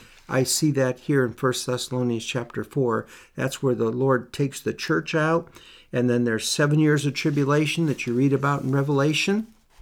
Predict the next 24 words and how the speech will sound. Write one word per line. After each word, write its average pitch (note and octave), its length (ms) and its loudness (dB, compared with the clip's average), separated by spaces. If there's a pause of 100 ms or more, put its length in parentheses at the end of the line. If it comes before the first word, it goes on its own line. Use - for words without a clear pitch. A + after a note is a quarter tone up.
(500)
And B2 140 2
when A#2+ 120 4
you A#2 80 0
read C#3+ 240 4
that C#3+ 180 2
in D3+ 80 0
Revelation, D3 720 2 (300)
you A#2 140 0
finally C#3+ 400 4
come C#3+ 240 2
to B2+ 80 2
chapter C#3 380 -2
nineteen, D3+ 760 2 (300)
and B2 200 2
you B2 100 2
see C#3 380 4
Christ C3+ 500 0
returning B2+ 520 -2
to C#3 140 -8
the D3 200 0
earth. F#3+ 480 -2 (380)
It's D3 200 4
a C#3+ 60 8
different F#3 640 2